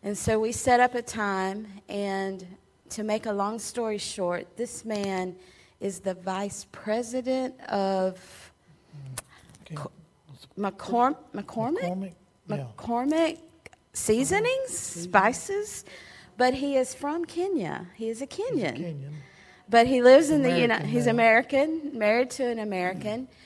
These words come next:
Speaker 1: And his family lives in Kenya, and he wants to drill a well for his mother in Kenya. But not only that,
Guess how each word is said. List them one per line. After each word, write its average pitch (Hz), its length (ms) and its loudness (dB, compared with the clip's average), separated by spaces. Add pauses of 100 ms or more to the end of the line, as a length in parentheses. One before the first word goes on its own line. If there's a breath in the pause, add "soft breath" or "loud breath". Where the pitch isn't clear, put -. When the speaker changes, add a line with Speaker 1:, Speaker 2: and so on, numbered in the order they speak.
(540 loud breath)
Speaker 1:
And 247 500 4
his 233 500 -2
family 269 600 0
lives 233 340 2
in 214 140 -6
Kenya, 214 640 -4
and 196 400 -4
he 220 360 -6
wants 220 360 -6
to 220 160 -4
drill 208 320 0
a 190 100 0
well 190 380 4
for 185 200 -6
his 185 280 -6
mother 180 560 2 (600 loud breath)
in 214 160 -4
Kenya. 208 600 0 (300 soft breath)
But 233 180 4
not 247 260 4
only 302 360 0
that, 196 520 2